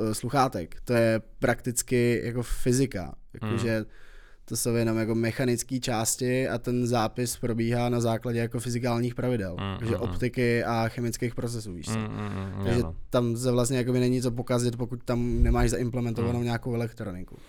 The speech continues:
Speaker 2: Mm. No, takže teď jedu ty drátový sluchátka, no. Protože fakt i mi přijde, že v těch uších jako je to takový, ne, ne, když jedeš, já jsem třeba, jsem si uvědomil, že ty bezdrátový sluchátka jsem schopný třeba tři měsíce mít non-stop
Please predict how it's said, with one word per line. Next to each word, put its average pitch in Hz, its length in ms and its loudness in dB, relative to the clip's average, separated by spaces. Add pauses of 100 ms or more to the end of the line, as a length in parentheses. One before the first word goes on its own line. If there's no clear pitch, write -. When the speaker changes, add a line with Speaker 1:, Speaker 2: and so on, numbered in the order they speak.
(220)
Speaker 2:
Mm. 104 260 -4 (800)
No, 131 200 6
takže 117 280 2
teď - 220 -6
jedu 104 240 0 (220)
ty 101 120 -4
drátový 90 380 0
sluchátka, - 580 -8
no. 87 320 -8
Protože 113 280 4
fakt 123 260 2
i - 140 -2
mi 135 120 0
přijde, 139 360 0
že 131 160 4
v - 40 -4
těch 135 260 0
uších 120 360 -2
jako 123 220 -2
je 123 180 2
to 117 100 -6
takový, 123 340 0
ne, 123 220 -2
ne, 113 280 -2
když 98 280 0
jedeš, 107 340 4
já 107 100 0
jsem 120 200 0
třeba, 113 180 4
jsem 101 120 2
si 101 160 2
uvědomil, 92 420 6
že 82 160 2
ty 92 100 -2
bezdrátový 90 480 4
sluchátka 110 560 2
jsem 98 120 0
schopný 87 460 0 (540)
třeba 87 180 2 (200)
tři - 160 4
měsíce 82 420 0
mít 82 140 2
non-stop 95 480 4